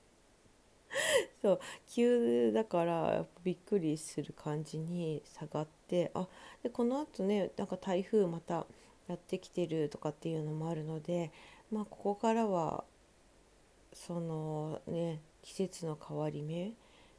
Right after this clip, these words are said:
季節の、うん、変化っていうのが一気に来るだろうななんてね、思ってて、で、散歩してると、やっぱりもう植物たちは秋で、栗がね、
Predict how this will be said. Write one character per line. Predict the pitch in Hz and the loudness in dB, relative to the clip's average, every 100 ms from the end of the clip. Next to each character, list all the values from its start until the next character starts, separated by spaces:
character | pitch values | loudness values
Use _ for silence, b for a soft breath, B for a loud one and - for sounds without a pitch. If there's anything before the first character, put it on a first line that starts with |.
| B | B
季 | - | -20
節 | - 180 175 170 | -6 -6 -4 -6
の、 | 156 147 - | -4 -6 -6
う | 156 | -6
ん、 | 165 165 160 156 151 151 180 - _ _ _ _ | -4 -4 -6 -6 -6 -8 -12 -18 _ _ _ _
変 | 196 185 | -2 -2
化 | 165 - 143 | -2 -6 -8
っ | |
て | - - | -8 -8
い | 151 | -6
う | |
の | 143 135 | -6 -6
が | 135 123 - | -6 -8 -8
一 | 175 - | -10 -8
気 | 165 | -6
に | 151 | -6
来 | 151 165 | -4 -6
る | 131 | -2
だ | 113 | -2
ろ | 180 170 | -2 -4
う | 180 | -4
な | 202 220 220 | -2 -2 -2
な | 202 165 | 0 -2
ん | |
て | 156 151 | -2 -4
ね、 | 180 247 - B B B B | -2 -4 -6 B B B B
思 | 196 196 | -6 -6
っ | |
て | 196 - | -6 -6
て、 | 175 - 285 277 254 214 B B - | -8 -4 0 2 2 -2 B B -4
で、 | 269 262 240 | 2 4 2
散 | - 233 | -2 -4
歩 | 240 254 | -4 -6
し | 233 | -4
て | 269 | -2
る | 269 269 | -2 -2
と、 | 254 247 | -4 0
や | 226 220 | 0 0
っ | - | -2
ぱ | 285 | 2
り | 247 | 4
も | 220 208 190 196 | 4 4 0 -2
う | |
植 | - 202 - 240 | -2 -4 -2 -2
物 | 220 - | -4 -6
た | 180 165 | -4 -4
ち | - 165 | -4 -6
は | 165 - | -4 -2
秋 | 196 - 175 | -4 -4 -4
で、 | 180 170 165 B B B B - - | -2 -2 -4 B B B B -20 -6
栗 | 240 233 233 | -2 -2 0
が | 233 | 2
ね、 | 233 240 208 | 2 2 0